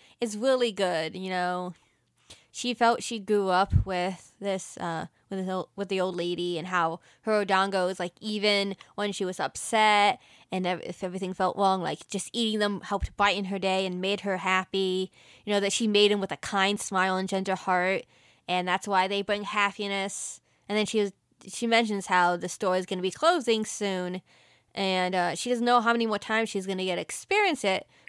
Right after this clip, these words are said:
but she thanks, uh, Mitoya for everything she's done.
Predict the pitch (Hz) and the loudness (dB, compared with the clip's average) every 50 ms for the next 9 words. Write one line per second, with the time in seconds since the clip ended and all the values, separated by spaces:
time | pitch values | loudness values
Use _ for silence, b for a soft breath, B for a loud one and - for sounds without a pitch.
0 | B - 196 202 - - 226 - - 349 339 320 233 165 - - - - - - | B -6 -6 -4 -4 -4 -6 -4 0 2 2 2 2 0 -4 -8 -8 -8 -6 -4
1 | - 190 185 175 175 165 156 - 185 - _ _ _ - - - - - 254 254 | -2 0 2 2 2 0 -2 -4 -6 -8 _ _ _ -14 -14 -10 -4 -2 0 2
2 | 226 175 160 151 143 - 190 175 _ - - 202 180 185 180 175 170 - - 202 | 2 2 0 0 -2 -4 -6 -10 _ -8 -4 -2 0 2 2 0 0 0 -2 -2
3 | 190 208 208 196 202 - - - 185 - - - - - 180 190 - - | -2 -2 -4 -4 -4 -4 -6 -8 -8 -6 -2 -2 -2 -2 -4 -8 -10 -12